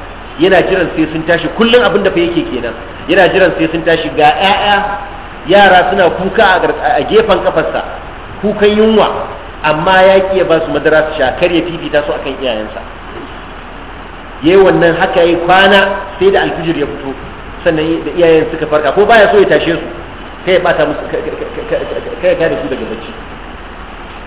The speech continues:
Kaga irin wannan isa matuƙa na wanda mutum zai yi yau da kullum, kullum a wannan ɗabi'ar sa ce, na zuwa ya je ya,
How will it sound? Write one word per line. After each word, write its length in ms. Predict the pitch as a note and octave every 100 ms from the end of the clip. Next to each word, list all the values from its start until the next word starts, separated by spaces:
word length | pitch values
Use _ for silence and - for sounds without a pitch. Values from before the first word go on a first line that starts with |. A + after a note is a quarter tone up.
| - - -
Kaga 280 | - E3+ F#3 G3+
irin 160 | A3+
wannan 320 | G#3+ G#3+ G3+
isa 240 | E3+ F3+ G3+
matuƙa 380 | G3+ G3 G#3 G#3
na 80 | G3+
wanda 240 | G#3+ F#3+
mutum 240 | E3 G3 F3
zai 80 | G3
yi 200 | F3+ F3+
yau 160 | G3+ F3+
da 100 | D#3+ -
kullum, 320 | F3+ F3 D#3+ -
kullum 280 | A#3+ B3 F#3+
a 100 | F#3
wannan 160 | G#3 G#3
ɗabi'ar 320 | E3+ D3 F3+ -
sa 80 | C3+ -
ce, 120 | C#3+ - - - - - - C#3+
na 120 | F3
zuwa 320 | - G#3 F3+
ya 120 | D3+ D3
je 140 | D#3+ F#3
ya, 160 | F3